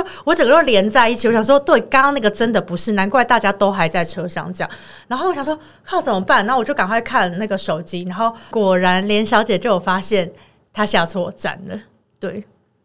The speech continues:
然后重点是那时候其实已经很晚，晚上十点多，然后那时又是一个小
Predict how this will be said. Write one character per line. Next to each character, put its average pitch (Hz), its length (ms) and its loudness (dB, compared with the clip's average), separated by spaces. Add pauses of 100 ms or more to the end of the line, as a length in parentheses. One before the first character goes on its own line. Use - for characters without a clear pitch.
(160)
然 214 120 -2
后 277 60 0
重 330 120 -2
点 226 80 0
是 233 120 -4
那 269 100 -4
时 247 100 -4
候 240 40 -2
其 233 120 -6
实 170 100 -8
已 - 20 -10
经 180 120 -4
很 165 140 -6
晚， 165 160 -4
晚 190 80 -2
上 185 100 -2
十 180 200 -4
点 160 240 -6
多， 175 200 -12 (120)
然 202 100 -2
后 220 60 0
那 254 100 -2
时 240 140 -2
又 226 80 0
是 220 120 -4
一 208 60 2
个 180 100 -2
小 - 240 -4